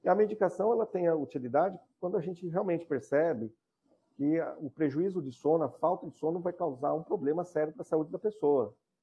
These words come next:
Ela já fez tudo aquilo e não consegue, né, a, a, dormir adequadamente. Qual que é o maior reflexo imediato, né, da falta de sono? É a sonolência excessiva diurna.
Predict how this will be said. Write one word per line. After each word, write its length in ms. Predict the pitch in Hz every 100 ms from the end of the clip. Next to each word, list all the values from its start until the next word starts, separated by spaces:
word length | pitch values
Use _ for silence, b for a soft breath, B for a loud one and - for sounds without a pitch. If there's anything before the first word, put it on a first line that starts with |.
| _ _
Ela 160 | 127 127
já 140 | 151
fez 180 | 151 156
tudo 120 | - 147
aquilo 300 | - 151 160
e 40 |
não 100 | 202
consegue, 760 | 208 - - 175 190 127 107 - _
né, 100 | 113
a, 140 | 123 113
a, 380 | - 117 113 110 107
dormir 260 | 131 135
adequadamente. 640 | 123 120 120 113 110 101 - _ _ _ _ _ _ _ -
Qual 140 | 254
que 80 | 240
é 20 |
o 40 |
maior 180 | 214 196
reflexo 560 | 180 180 160 156 - 147
imediato, 540 | 147 127 127 120 120
né, 100 | 120
da 100 | 127
falta 300 | 123 127 123
de 80 | -
sono? 300 | - 117 113
É 60 | 123
a 40 |
sonolência 560 | 127 156 156 143 151 165
excessiva 280 | - 143 151
diurna. 600 | 170 175 170 127 107